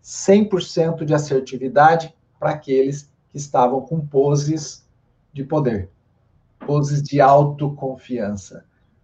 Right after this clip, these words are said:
poses de que você tem a capacidade de fazer. Então, se para externamente isso funciona, o que ela mostra é que você tem que fazer isso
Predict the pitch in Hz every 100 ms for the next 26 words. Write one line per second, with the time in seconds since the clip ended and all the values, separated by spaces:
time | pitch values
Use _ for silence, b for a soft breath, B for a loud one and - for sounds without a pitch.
0 | _ - 156 156 139 147 143 143 143 139
1 | 135 139 143 _ _ _ _ 127 131 139
2 | - 170 170 - 147 - 143 - 135 117
3 | 123 117 110 107 113 95 - - _ b
4 | b b b 143 240 247 - _ - -
5 | - 269 302 - 214 196 185 175 - -
6 | 185 175 165 151 143 123 135 - 120 -
7 | 131 - 139 135 139 185 226 - _ _
8 | - _ _ _ _ _ _ _ - -
9 | 170 160 147 147 147 160 151 143 143 151
10 | 143 147 143 - 131 120 131 151 - -